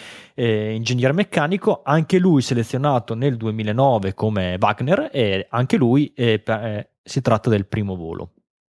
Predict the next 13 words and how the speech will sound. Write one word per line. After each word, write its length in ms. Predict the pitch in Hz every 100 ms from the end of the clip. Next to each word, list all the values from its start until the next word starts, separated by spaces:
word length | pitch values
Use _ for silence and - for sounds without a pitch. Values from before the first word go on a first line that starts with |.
| _ _ _ _ -
È 140 | - 139
stata 380 | - 247 220
anche 280 | 170 151 131
definita 520 | 123 139 185 151 170
l'equipaggio 480 | 147 120 135 139 160
della 240 | 117 104 104
Soyuz 720 | - 123 123 113 - 110 104 - -
successiva, 680 | - 117 170 - 208 277 107
la 260 | 95 98
M 180 | 104 101
S 240 | 101 -
zero 200 | 104 135
sette, 480 | 190 170 175 - 254